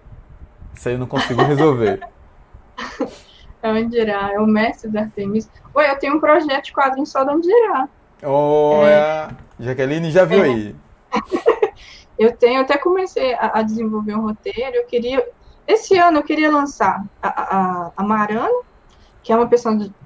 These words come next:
Speaker 2: personagem daqui de B H. Nossa, eu sou louca pra fazer o quadrinho dela.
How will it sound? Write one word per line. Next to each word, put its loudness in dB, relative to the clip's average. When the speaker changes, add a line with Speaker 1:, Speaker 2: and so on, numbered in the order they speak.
Speaker 2:
personagem -2
daqui -10
de -2
B -2
H. 0
Nossa, 2
eu 6
sou 2
louca 2
pra -6
fazer -2
o -8
quadrinho -2
dela. -12